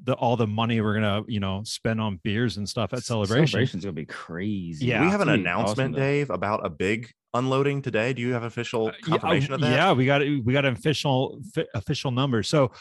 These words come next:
Speaker 1: Josh,
Speaker 3: Would you
Speaker 1: I,
Speaker 3: like
Speaker 1: I
Speaker 3: to share that with us?
Speaker 1: Yeah, yeah. I mean, in
Speaker 2: <laughs> Yeah.
Speaker 1: honor of, uh, you know, Josh being a, a very transparent guy on all of his videos, you know, we'll, we'll do that too.
Speaker 2: That's
Speaker 1: But,
Speaker 2: very
Speaker 1: like,
Speaker 2: true.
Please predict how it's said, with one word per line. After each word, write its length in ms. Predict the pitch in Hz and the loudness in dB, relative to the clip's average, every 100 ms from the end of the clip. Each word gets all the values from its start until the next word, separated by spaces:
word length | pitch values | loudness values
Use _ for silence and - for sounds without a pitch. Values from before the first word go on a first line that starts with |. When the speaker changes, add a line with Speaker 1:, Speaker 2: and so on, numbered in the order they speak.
| - | -6
Speaker 1:
Josh, 280 | - 151 131 | 4 4 4
Speaker 3:
Would 100 | - | 2
you 60 | 147 | 4
Speaker 1:
I, 20 | |
Speaker 3:
like 140 | 131 | 4
Speaker 1:
I 20 | 180 | 2
Speaker 3:
to 80 | |
share 260 | - 98 117 | 0 0 2
that 100 | 170 | 2
with 140 | 202 | 2
us? 180 | 240 269 | 0 -2
Speaker 1:
Yeah, 380 | 165 294 311 - | -2 2 2 2
yeah. 320 | 135 220 185 - | 2 2 2 2
I 100 | 165 | 2
mean, 200 | 202 214 | 4 4
in 120 | 220 | 4
Speaker 2:
<laughs> 0 | |
Yeah. 60 | 160 | 4
Speaker 1:
honor 420 | 160 220 247 214 | 4 4 4 6
of, 320 | 185 165 131 | 6 4 2
uh, 260 | 147 131 131 | 2 2 2
you 140 | 139 | 0
know, 180 | 139 110 | 2 2
Josh 320 | 104 143 151 | 2 0 0
being 240 | - 143 120 | 0 2 4
a, 140 | 113 | 2
a 60 | 117 | 2
very 300 | 117 143 123 | 2 0 0
transparent 640 | - 135 110 - 135 120 | -2 -4 -4 -2 -2 0
guy 180 | 123 139 | 0 0
on 120 | 120 | 0
all 180 | 113 120 | 0 0
of 60 | 90 | -2
his 220 | 139 139 | -4 -2
videos, 520 | 110 101 95 117 - | -2 0 0 0 -2
you 80 | 107 | 0
know, 80 | 113 | 2
we'll, 240 | 117 170 | 0 -2
we'll 200 | 113 196 | 0 -2
do 200 | - 131 | 0 -2
that 220 | 123 127 | -4 -6
too. 200 | - 254 | -4 -2
Speaker 2:
That's 120 | 190 | 0
Speaker 1:
But, 60 | 127 | 0
Speaker 2:
very 60 | 135 | -2
Speaker 1:
like, 120 | 123 | -2
Speaker 2:
true. 180 | 98 | -4